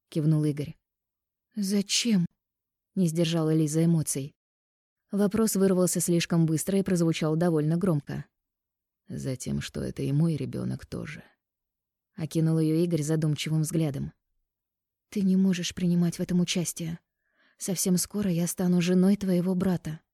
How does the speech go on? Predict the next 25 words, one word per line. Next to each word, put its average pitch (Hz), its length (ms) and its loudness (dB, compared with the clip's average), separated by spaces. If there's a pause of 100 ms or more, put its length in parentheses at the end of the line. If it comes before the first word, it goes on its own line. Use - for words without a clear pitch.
(640)
Лиза 214 300 4
чувствовала, 170 540 0
как 175 200 -2
горячится 170 540 0
всё 165 160 -2
сильнее, 156 560 0 (420)
но 175 120 -2
ей 170 220 4
важно 165 360 0
было 165 200 0
достучаться 165 600 -6
до 156 80 -4
сознания 165 640 2
Игоря. 147 300 -6 (640)
Она 185 220 2
понимала, 165 520 2
что - 180 -8
если 160 240 -4
он 160 120 2
будет 170 240 -2
слишком 175 420 0
заинтересован 165 800 2
в 151 60 -2
её 160 180 2
беременности, 156 720 0